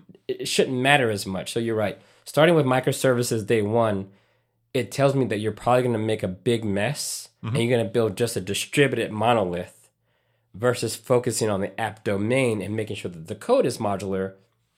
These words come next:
Speaker 1: We can decide how we import those modules later.
Speaker 2: Exactly. I got lots of, um,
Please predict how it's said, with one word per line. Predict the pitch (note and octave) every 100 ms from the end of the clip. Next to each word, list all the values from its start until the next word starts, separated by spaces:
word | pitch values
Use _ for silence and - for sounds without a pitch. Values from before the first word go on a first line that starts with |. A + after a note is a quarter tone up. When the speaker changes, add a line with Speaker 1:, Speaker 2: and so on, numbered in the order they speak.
| _ _ _
Speaker 1:
We | D#3+
can | A#3
decide | C#3 - B2 G#2+
how | A2+
we | G#2+ G#2
import | C3 C3 - A2 -
those | G2+ F#2
modules | G2+ F#2 F#2 -
later. | G#2 - - _ _ _ _ _ -
Speaker 2:
Exactly. | B2 C#3+ A2 E2+ - - _ _
I | D3+
got | D#3+ F#3
lots | F#3 G#3+
of, | G#3+ -
um, | C#3 D3 C#3 A#2+